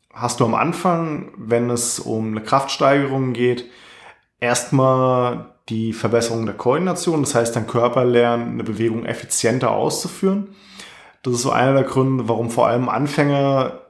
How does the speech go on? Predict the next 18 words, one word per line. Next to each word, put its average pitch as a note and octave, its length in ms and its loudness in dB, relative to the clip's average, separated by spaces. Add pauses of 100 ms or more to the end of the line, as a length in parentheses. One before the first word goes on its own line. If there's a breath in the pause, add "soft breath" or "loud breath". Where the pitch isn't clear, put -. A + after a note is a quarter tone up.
zu - 180 -6
Beginn, B2+ 440 2
wenn C3 140 0
sie A#2+ 80 -2
mit A#2+ 120 -2
Krafttraining A#2+ 480 -2
starten, A#2 800 -2
riesige C3+ 1160 2
Entwicklungen A#2 680 0
machen G2 320 -4
meistens F#2+ 580 -6
und G#2+ 360 -6
riesige C3+ 320 4
Sprünge, C#3 380 0
die A#2+ 60 0
sogenannten A2+ 400 0
Newbie C3+ 280 2
Gains, G#2+ 460 -4